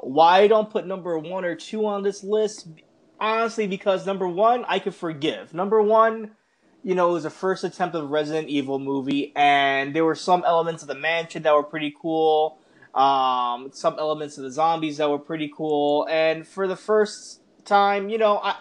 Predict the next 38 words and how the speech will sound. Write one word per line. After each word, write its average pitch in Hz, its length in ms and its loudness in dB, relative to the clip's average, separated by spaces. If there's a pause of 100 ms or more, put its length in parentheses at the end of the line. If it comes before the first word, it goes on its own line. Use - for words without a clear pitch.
I, - 140 2 (100)
I 202 120 4
could 196 200 -2
deal 170 160 -2
if 165 100 -10
I 165 80 -6
could 147 120 -12
give 151 120 -6
it 143 60 -6
a 143 40 -6
pass. 110 600 -6 (400)
The 170 80 0
second 254 360 2
one, 269 300 6
I 196 180 0
actually 208 280 -2
like 196 340 2
more 196 180 -2
than 190 120 -6
the 190 40 -8
first 208 420 -4
one, 151 220 -6
because 160 340 -2
that's 165 180 -2
actually, 185 220 -2
like, 143 200 -4
the 143 80 -6
best 160 260 2
one 156 120 0
out 143 120 2
of 123 120 -8
franchise 160 500 -6
to 131 80 -14
me, 160 260 0
because 143 320 -6
we 139 60 -10
get 131 180 -4
Nemesis, 156 680 -4